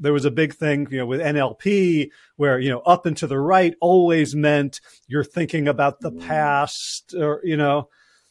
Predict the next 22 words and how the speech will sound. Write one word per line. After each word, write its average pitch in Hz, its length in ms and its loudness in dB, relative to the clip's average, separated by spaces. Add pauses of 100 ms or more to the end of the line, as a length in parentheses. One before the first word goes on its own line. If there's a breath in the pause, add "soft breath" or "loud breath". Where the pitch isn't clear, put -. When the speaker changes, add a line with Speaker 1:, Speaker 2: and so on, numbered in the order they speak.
(180)
Speaker 1:
so, 143 720 2
and, 160 120 -2
and 170 320 -2
in, 156 300 -2
in 160 160 0
reading 175 240 2
your 156 140 0
books, 185 640 -2 (420)
um, 139 800 0 (640)
which 156 280 -8
I 165 60 -6
hope 156 200 -4
we'll, 135 200 -6
we'll, 127 380 -4
we'll 139 140 -2
get 156 180 4
into 165 260 0
and 143 100 -2
talk 156 220 -2
about 139 240 -2
and 127 100 -6
share, 151 500 -2